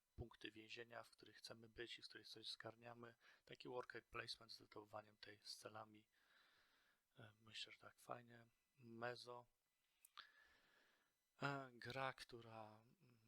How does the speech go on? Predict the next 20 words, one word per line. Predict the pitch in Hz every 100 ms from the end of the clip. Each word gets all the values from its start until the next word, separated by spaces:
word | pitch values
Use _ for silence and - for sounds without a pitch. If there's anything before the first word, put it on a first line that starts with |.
| 117 113
jest, | 117 110
można | 110 104
powiedzieć, | 101 110 107
area | 110 117 110
controlem. | - 113 - 131 139 147 - _ _ _ _
Ma | 123 113 117 117
jeden | 120 120 117 117
z | -
chyba | 117 117
z | -
najpiękniejszych, | 117 - 117 - 120 - 117 117
największych | 113 117 123 -
figurek | - - 117 123 117 110
w | 113
grach. | 110 117 123 - - _ _ - - - _ _
Nie, | 123 110
no | 107
tu | 117
trzeba | - 104
wyjść. | 107 120 -